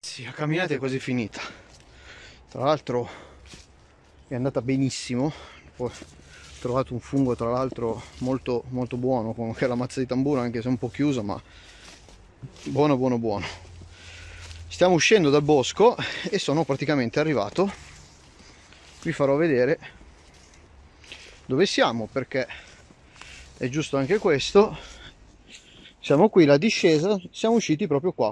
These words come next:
Vedete quello cartello là che vedete là in fondo? Dov'è, se si vede, non so se si nota. Sì, no, aspetta, siamo così.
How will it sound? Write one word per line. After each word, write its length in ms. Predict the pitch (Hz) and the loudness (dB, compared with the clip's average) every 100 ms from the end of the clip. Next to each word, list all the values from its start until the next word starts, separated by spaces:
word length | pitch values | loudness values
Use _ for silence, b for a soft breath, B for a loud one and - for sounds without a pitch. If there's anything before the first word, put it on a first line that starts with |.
| - | -2
Vedete 360 | 165 190 165 147 | 0 2 4 2
quello 200 | 185 170 | 2 4
cartello 480 | 175 143 175 165 143 | 2 4 6 6 6
là 160 | 123 | 6
che 100 | - | 4
vedete 420 | 131 135 151 - | 4 6 4 4
là 80 | 131 | 4
in 100 | 139 | 4
fondo? 560 | - 127 117 127 196 240 _ | 4 0 2 4 4 4 _
Dov'è, 240 | - 117 113 | -10 -8 -8
se 140 | 135 | -10
si 160 | - 127 | -12 -10
vede, 320 | 123 120 160 | -8 -6 -6
non 160 | 123 | -6
so 100 | 117 | -8
se 160 | 120 - | -10 -12
si 280 | - 127 123 - b b b b b - _ - - - _ - - - | -12 -12 -12 -14 b b b b b -20 _ -20 -20 -20 _ -20 -16 -6
nota. 460 | 135 113 - 196 - | -6 -4 -2 -4 -4
Sì, 160 | - | -8
no, 100 | 120 | -8
aspetta, 340 | 104 - 117 - | -6 -6 -6 -6
siamo 200 | - 113 | -8 -6
così. 260 | 123 139 | -8 -8